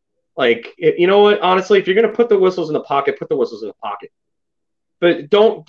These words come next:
don't be calling shit one-sided in a game like that. It's awful. They say that they don't wanna, they don't wanna, i-, you know, a-, inco-, or a-, ugh, influence the outcome of a game, but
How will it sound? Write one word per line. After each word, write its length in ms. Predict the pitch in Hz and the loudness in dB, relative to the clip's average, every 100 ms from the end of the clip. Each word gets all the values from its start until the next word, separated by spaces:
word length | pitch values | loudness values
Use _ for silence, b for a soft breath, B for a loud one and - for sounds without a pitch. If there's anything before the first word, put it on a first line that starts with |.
| - | 2
don't 180 | 247 | 2
be 100 | 247 | 2
calling 360 | - 208 208 151 | -4 0 2 0
shit 340 | - - 156 | -4 -4 -4
one-sided 580 | 113 131 113 123 113 104 | -2 -4 -4 -6 -4 -6
in 80 | 101 | -8
a 60 | 92 | -12
game 180 | 95 | -14
like 160 | 87 85 - | -14 -20 -20
that. 100 | - _ - | -20 _ -14
It's 120 | - | -2
awful. 340 | 160 123 - _ _ _ _ _ - | 0 0 -4 _ _ _ _ _ -6
They 80 | 131 | -4
say 200 | 170 156 | -2 -2
that 160 | 156 | 0
they 100 | 156 | 2
don't 200 | 151 143 | 2 0
wanna, 760 | 143 147 139 131 127 123 113 110 _ _ _ _ _ _ _ _ _ - | -2 0 2 2 0 -2 -4 -8 _ _ _ _ _ _ _ _ _ -2
they 80 | 135 | 0
don't 160 | 185 | 2
wanna, 380 | 190 190 175 160 | 2 2 4 2
i-, 320 | 143 147 170 160 | 0 -6 -8 -4
you 120 | 160 | 0
know, 180 | 147 143 | 2 0
a-, 240 | 135 143 | -4 -4
inco-, 500 | 175 156 - 160 160 | -2 -2 -6 -4 -4
or 220 | 135 127 - | 0 -2 -2
a-, 200 | 139 143 | -4 -2
ugh, 280 | 143 107 92 | -2 -4 -6
influence 500 | 151 160 160 170 160 - | -6 -6 -4 -4 -4 -4
the 160 | 127 | -6
outcome 480 | 135 143 - 139 135 | -4 -4 -6 -8 -6
of 100 | 117 | -8
a 80 | 107 | -6
game, 480 | 117 123 139 131 - | -4 -2 -2 -4 -10
but 100 | 110 | -12